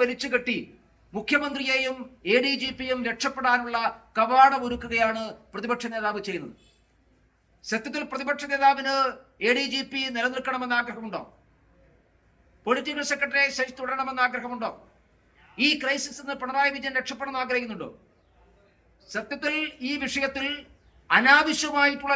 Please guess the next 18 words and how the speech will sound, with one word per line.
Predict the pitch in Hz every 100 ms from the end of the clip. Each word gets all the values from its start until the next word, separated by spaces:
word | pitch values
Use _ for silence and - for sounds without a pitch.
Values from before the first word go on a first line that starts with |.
| 247
വിവാദങ്ങൾ | 247 269 269 254 247
ഉണ്ടാക്കി, | 247 233 226 - 233
ഈ | 269 262
വിഷയമായി | 247 262 262 254 262 254
ഒന്നും | 247 254 247 240
ഒരു | 247
ബന്ധമില്ലാത്ത | 240 247 247 240 226 226 240 247 - _ _ -
പുതിയ | 240 302 320 277
കാര്യങ്ങൾ | 269 269 262 254
കൊണ്ടുവന്ന് | 254 254 254 247 233 196
അനാവശ്യ | 247 277 277 - 247
വി-, | 240 -
വിവാദമുണ്ടാക്കി | 202 247 254 240 233 226 240 277 - _ _ -
മുഖ്യമന്ത്രിക്കും | 214 - 311 302 277 285 277 277 262 233
എ | 262
ഡി | 277 269
ജി | 262
പിക്കുമുള്ള | 254 247 247